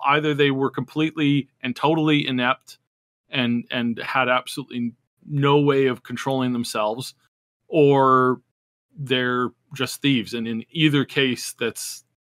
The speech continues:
it points to the same problem, which is a complete and total failure of leadership.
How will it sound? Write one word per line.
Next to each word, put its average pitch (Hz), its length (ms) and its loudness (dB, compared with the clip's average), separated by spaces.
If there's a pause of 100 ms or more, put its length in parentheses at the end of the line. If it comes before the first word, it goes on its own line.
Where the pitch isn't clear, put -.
(140)
it 147 180 -4
points 147 320 -2
to 127 60 -12
the 117 60 -10
same 110 260 -6
problem, 107 360 -8
which 123 200 -14
is 110 100 -10
a 110 40 -12
complete - 400 -10
and 123 80 -18
total 113 240 -8
failure 101 440 -8
of - 80 -20
leadership. - 420 -16